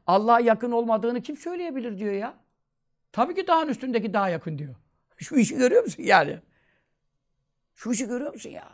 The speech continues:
Yunus Aleyhisselam balığın karnında, denizin dibinde Mevla'yı, efendim, e, de-, tecellisine mazhar oluyor. Mevla'ya hitap ediyor denizin dibinde. Sen diyorsun ki dağın üstüne çıkarsan daha yakın olursun yani. Bunun bununla ne alakası var?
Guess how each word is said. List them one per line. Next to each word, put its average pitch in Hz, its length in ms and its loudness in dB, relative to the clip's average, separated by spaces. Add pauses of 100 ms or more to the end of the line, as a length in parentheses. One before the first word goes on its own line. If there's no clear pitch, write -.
(120)
Yunus 226 220 -6
Aleyhisselam 247 360 -4
balığın 240 260 0
karnında, 240 440 -2
denizin 233 380 -2
dibinde 233 420 -2 (260)
Mevla'yı, 247 600 4 (920)
efendim, 226 420 -2 (320)
e, - 80 -6
de-, 165 500 -6 (200)
tecellisine 226 560 2
mazhar 226 360 4
oluyor. 247 220 4
Mevla'ya 226 400 6
hitap 247 400 6
ediyor 233 340 4 (160)
denizin 214 380 4
dibinde. 247 560 6 (1080)
Sen 247 220 2
diyorsun 302 200 -4
ki 269 100 -2
dağın 269 200 4
üstüne 254 280 0
çıkarsan 262 440 -2
daha 247 140 4
yakın 185 240 -2
olursun 139 340 -10
yani. - 240 -16 (520)
Bunun 151 160 -10
bununla 170 180 -10
ne 143 140 -12
alakası 226 480 -18
var? 226 100 -18